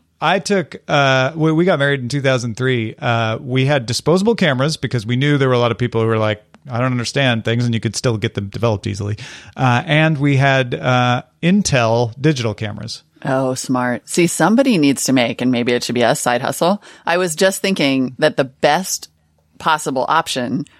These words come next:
Speaker 1: would be one of those little Polaroid style snapshot shooters that also has a little digital hard drive and can connect to Wi-Fi to upload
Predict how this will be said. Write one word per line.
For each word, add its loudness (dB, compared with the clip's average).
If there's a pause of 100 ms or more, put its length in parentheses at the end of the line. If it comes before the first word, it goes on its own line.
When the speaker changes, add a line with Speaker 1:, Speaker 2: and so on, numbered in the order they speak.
(260)
Speaker 1:
would 2
be 0
one 0
of -4
those 2
little 4
Polaroid 2
style 0
snapshot -2
shooters -6 (800)
that 0
also 4
has 0
a -2
little 0
digital -2
hard 0
drive 0
and -4
can -4
connect -4
to -12
Wi-Fi 0
to -6
upload -4